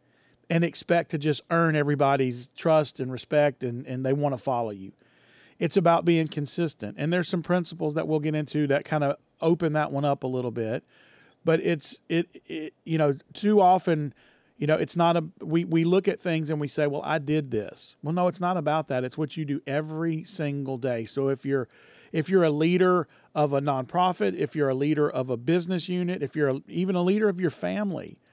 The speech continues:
it's not about taking them to Disney World. It's about how you do life with them every single day. It's about consistency.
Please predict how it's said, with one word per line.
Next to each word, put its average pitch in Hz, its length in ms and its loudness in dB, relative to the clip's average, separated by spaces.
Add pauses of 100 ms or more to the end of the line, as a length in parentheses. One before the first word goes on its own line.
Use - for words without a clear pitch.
(480)
it's 180 220 -2
not 185 260 4
about 196 340 2
taking 175 320 -2
them 160 120 0
to 143 80 0
Disney 151 380 0
World. 180 420 -2 (260)
It's 147 160 -2
about 147 260 2
how 170 280 -2
you 170 200 0
do 156 220 2
life 143 460 2
with 143 160 0
them 123 300 -2 (100)
every 143 580 -2
single 120 560 -6 (160)
day. 107 300 -6 (160)
It's - 160 -8
about 120 240 -2
consistency. - 800 -12